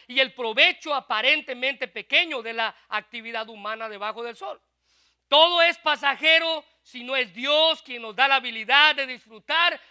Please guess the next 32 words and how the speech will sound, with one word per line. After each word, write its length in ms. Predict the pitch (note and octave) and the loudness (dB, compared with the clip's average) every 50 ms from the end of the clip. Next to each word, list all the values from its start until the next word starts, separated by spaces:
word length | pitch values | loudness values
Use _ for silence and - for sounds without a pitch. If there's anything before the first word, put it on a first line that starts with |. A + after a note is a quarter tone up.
| _ _ | _ _
lo 340 | - A#3+ B3 B3+ A#3+ A#3 - | -4 0 2 2 2 0 -2
que 280 | A#3+ A3 G#3 G3+ - - | -4 -4 -4 -6 -6 0
Él 400 | A3+ B3 D#4+ F#4 G4+ G#4 G4+ E4+ | 2 4 6 6 6 4 2 -2
mismo 600 | C#4+ C#4 E4+ F#4 E4+ C4 - - G3 G3 G3+ G#3+ - | -6 -6 -4 -4 -4 -4 -6 -12 -14 -14 -12 -6 -4
ha 160 | A3 A#3 A#3 | -4 -4 -2
provisto 460 | - B3 B3 A#3+ B3 B3 - - B3 | -4 -8 -8 -8 -8 -10 -12 -14 -14
para 180 | - B3 B3 B3 | -10 -10 -10 -10
nuestras 320 | B3 B3+ B3 - C#4 C4+ | -10 -12 -10 -8 -8 -6
vidas. 340 | A3+ F4 G4 G4 D#4+ G#3+ F3 _ _ _ _ _ _ _ _ _ | -6 -6 -6 -6 -6 -10 -12 _ _ _ _ _ _ _ _ _
En 160 | - A3 A3+ A#3+ | -4 -4 -2 4
Marcos 360 | C4+ D#4+ E4+ E4 E4 D4+ - | 4 4 4 4 2 -6 -4
capítulo 480 | D4 C4 - D4 D4 - C#4+ B3+ B3 | -4 -4 -4 -6 -8 -6 -4 0 2
ocho, 240 | C4 D4 D4+ D4+ D#4 | 2 2 0 0 -4
versículo 480 | C#4+ - G3+ - C4+ D4 - D4+ C#4+ C4 | -8 -10 -8 -8 -10 -8 -8 -8 -8 -8
treinta 220 | - B3 A#3 A#3+ | -8 -6 -6 -6
y 60 | A3+ | -6
seis 240 | - - C#4 D4+ C#4+ | -2 -2 -2 -2 -2
dice, 300 | A#3 D4 C#4+ C#4 C#4+ C4 | -4 -6 -4 -2 -2 -4
"Porque 800 | C4+ - C#4 C4+ C4+ C4+ - D4 C#4 B3+ - - _ _ _ _ - | -2 -2 -2 0 0 0 2 2 2 2 0 -4 _ _ _ _ -2
¿qué 160 | - C#4 D4+ | 2 4 4
aprovechará 680 | D#4+ D#4 - - D#4 C#4+ C4+ C4 C4 - B3+ B3 A#3+ | 4 4 2 -2 -4 -2 -2 -2 -2 -2 -4 -2 -2
el 120 | A#3 A3+ A3+ | -2 0 0
hombre 440 | B3+ D4+ D4 C4 A3 A3 A3+ G#3+ - _ _ | 0 0 0 -2 -6 -6 -6 -6 -8 _ _
si 180 | _ - D#4 D4+ | _ -10 -8 -6
ganare 440 | C4 C4 A#3 A#3+ C4 C#4+ D4 C#4+ C4+ | -4 -4 -2 0 0 2 2 0 0
todo 300 | - - E4+ G4+ G#4+ A4+ | 0 0 0 2 2 2
el 80 | G#4+ G4 | 0 0
mundo 500 | F#4 F4 D#4+ C4 A3 G3 G3+ G#3+ A3 _ _ _ _ | -2 -6 -6 -6 -10 -12 -14 -14 -14 _ _ _ _
y 100 | - A#3 | -20 -16
perdiere 420 | - - B3+ A3+ F#3 A#3+ B3 B3+ B3+ | -10 -10 -8 -8 -6 -6 -6 -6 -8
su 160 | - C#4+ D4+ | -8 -8 -8
alma?". 240 | F4 A4+ G#4 C#4+ | -8 -8 -10 _